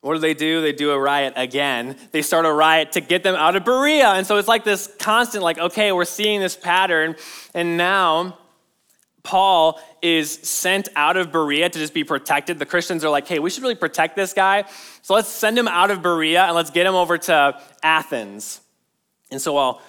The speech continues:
Silas and Timothy are kinda trying to hold down the fort in Berea,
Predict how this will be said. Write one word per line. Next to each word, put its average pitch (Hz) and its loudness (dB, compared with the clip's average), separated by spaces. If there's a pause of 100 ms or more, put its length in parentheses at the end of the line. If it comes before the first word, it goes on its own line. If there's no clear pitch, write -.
(120)
Silas 165 0
and 151 -4
Timothy 165 -2
are 151 0
kinda 147 -2
trying 151 -2
to 135 0
hold 175 -2
down 170 2 (420)
the 151 -2
fort 156 0
in 147 -4
Berea, 147 0